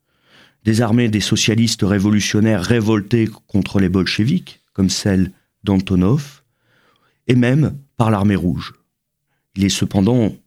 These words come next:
notable que les officiers de l'armée rouge ayant permis des pogroms ont été réprimés. Selon Nicolas Worth, cent cinquante mille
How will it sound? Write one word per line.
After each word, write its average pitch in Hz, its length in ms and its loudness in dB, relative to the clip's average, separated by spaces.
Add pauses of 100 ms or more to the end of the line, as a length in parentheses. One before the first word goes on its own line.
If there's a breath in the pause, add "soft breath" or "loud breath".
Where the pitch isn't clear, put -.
notable 101 680 0 (680 soft breath)
que - 120 -2
les 95 500 0
officiers 123 480 0
de 113 100 2
l'armée 98 300 0
rouge 107 260 0
ayant 92 200 2
permis 110 520 0 (100)
des 92 100 -4
pogroms 104 440 0
ont 92 120 0
été 101 440 -2 (200 soft breath)
réprimés. 92 560 -2 (1040)
Selon 104 280 0
Nicolas 101 380 0
Worth, 113 500 0 (460)
cent - 200 -2
cinquante 101 460 -2
mille 101 300 0